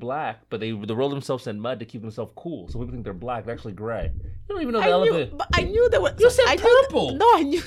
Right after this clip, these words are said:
Speaker 2: they were
Speaker 1: You think it's
Speaker 2: gray, but I was
Speaker 1: Dumbo.
Speaker 2: like, Why is
Speaker 1: She
Speaker 2: asking
Speaker 1: thinks they're Dumbo. Oh, they're purple.
Speaker 2: I'm like, "Why is asking me that?"
Speaker 1: Yeah.
Speaker 2: You know what I mean?
Speaker 1: Mm.
Speaker 2: I'm not a stand-up artist comedy, uh,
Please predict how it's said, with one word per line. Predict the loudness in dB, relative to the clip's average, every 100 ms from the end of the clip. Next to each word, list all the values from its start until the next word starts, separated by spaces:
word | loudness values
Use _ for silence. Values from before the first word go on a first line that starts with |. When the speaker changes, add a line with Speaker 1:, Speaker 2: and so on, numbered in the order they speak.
| 0
Speaker 2:
they |
were | 2 2
Speaker 1:
You |
think | 4 4
it's | 4
Speaker 2:
gray, | 4
but | 4 6
I | 6
was | 6
Speaker 1:
Dumbo. |
Speaker 2:
like, | 2 2
Why | 2 4
is | 4 0
Speaker 1:
She | 4
Speaker 2:
asking | 6 8
Speaker 1:
thinks | 6 6
they're | 6 6 8
Dumbo. | 8 8 6 4 2
Oh, | 4
they're | 4 4 6
purple. | 6 4 -2
Speaker 2:
I'm | 0
like, | -2 -2
"Why | 0 2 2
is | -2 -6 -2
asking | -2 -2 -6 -8 -6
me | -8 -10
that?" | -10 -12 -16
Speaker 1:
Yeah. | -16 -8 -4
Speaker 2:
You | -4
know | -2 -4
what |
I | -4
mean? | -4 -4 -6 -8 _
Speaker 1:
Mm. | -16 -14 -8
Speaker 2:
I'm | -6 -4
not | -6 -6
a | -6 -6
stand-up | -4 -4 -2 -4 -6
artist | -12 -12 -14 -14
comedy, | -8 -6 -6 -8 -8 -8
uh, | -8 -8 -10 -12 -10